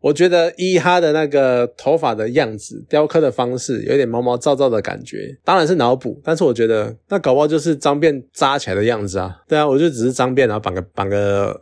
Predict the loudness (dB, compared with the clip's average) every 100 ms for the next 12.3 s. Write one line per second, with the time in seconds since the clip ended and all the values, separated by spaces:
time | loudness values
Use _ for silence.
0 | -16 -20 -8 -4 -4 -4 -4 -4 -6 -4
1 | -2 -2 0 2 2 0 0 -2 -2 -4
2 | -2 0 -2 -4 -2 0 0 -2 2 2
3 | 2 2 2 0 0 0 0 0 0 -2
4 | -4 -8 -16 -6 -4 0 2 2 2 0
5 | 0 0 0 0 0 -2 -4 -6 -4 -4
6 | -2 0 2 0 0 0 0 0 0 -2
7 | -6 -12 -16 _ -2 0 0 -2 0 -2
8 | 0 0 0 0 0 0 -8 -14 _ -2
9 | 2 4 4 2 -2 -2 -2 2 2 2
10 | 2 0 -4 -12 _ -4 -2 0 0 -2
11 | -4 -2 0 2 4 4 2 -4 -4 -2
12 | -4 -2 -4